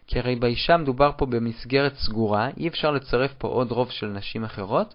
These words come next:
ובכל זאת אנחנו הולכים לפי הרוב ולא לפי הקרוב,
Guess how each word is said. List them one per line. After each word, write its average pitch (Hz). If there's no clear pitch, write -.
ובכל 120
זאת 131
אנחנו 117
הולכים 117
לפי 113
הרוב 110
ולא 110
לפי 95
הקרוב, 151